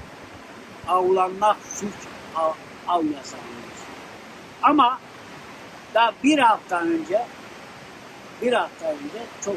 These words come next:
uzak değil, kamyonlarla, tırlarla daha doğrusu Şırnak'ta ağaçların kesildiğini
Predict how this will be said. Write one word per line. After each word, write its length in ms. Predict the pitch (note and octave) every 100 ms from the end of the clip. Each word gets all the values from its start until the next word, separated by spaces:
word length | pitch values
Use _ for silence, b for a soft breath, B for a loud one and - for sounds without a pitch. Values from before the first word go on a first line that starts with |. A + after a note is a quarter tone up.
| D#4+
uzak 360 | D#4+ D#4+ -
değil, 140 | C#4+ E4+ - - - - - -
kamyonlarla, 920 | A3 A3+ G#3+ G#3+ G#3+ B3+ B3+ F#3+ F#3 G#3 - - -
tırlarla 600 | F#3 F3+ B3+ B3+ F#3 D3
daha 180 | D3+ C#3+
doğrusu 540 | C#3 C#3+ C3+ - F3+ F#3+ - - - - - - - - -
Şırnak'ta 800 | - C4 C4+ G#3+ E3+ - G#3 A#3 - - - - - - - - - - - - - -
ağaçların 680 | G#3+ A3+ G#3+ F#3 E3+ D#3+ D#3+
kesildiğini 680 | G#3+ A3+ - E4 D4+ C#4+ E4+